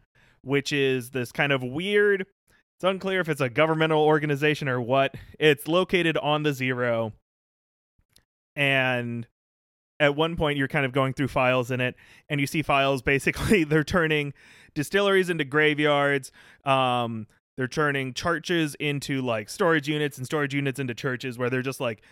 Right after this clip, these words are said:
rejiggering what each individual thing was,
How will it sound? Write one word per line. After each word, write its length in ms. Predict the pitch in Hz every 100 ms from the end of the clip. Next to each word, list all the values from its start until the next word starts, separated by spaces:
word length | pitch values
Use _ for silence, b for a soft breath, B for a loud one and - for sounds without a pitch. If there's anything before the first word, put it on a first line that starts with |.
| B B B - -
rejiggering 1600 | 139 147 160 165 160 143 - _ 139 120 147 143 151 143 143 135
what 280 | 123 139 135 - b b b
each 220 | 151 143
individual 460 | 151 143 139 135 135
thing 260 | 143 131 123
was, 500 | 117 123 120 117